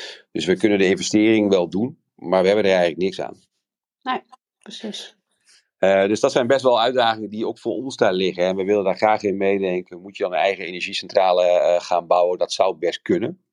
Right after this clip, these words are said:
Speaker 1: Eh, maar dan moet je eigenlijk wel zeven dagen in de week daar ook gebruik van maken.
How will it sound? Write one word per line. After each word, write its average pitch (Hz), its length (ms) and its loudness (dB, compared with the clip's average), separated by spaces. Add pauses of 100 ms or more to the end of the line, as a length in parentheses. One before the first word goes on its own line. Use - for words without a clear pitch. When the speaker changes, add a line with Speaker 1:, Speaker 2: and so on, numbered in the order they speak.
(220)
Speaker 1:
Eh, 95 580 -4
maar 90 220 0
dan 90 140 2
moet 104 160 2
je - 100 0
eigenlijk 104 380 2
wel 95 160 4
zeven 92 300 2
dagen 87 260 2
in 87 80 0
de 87 60 0
week 87 200 2
daar 80 120 2
ook 80 120 -6
gebruik 82 280 0
van 90 140 0
maken. 92 460 -4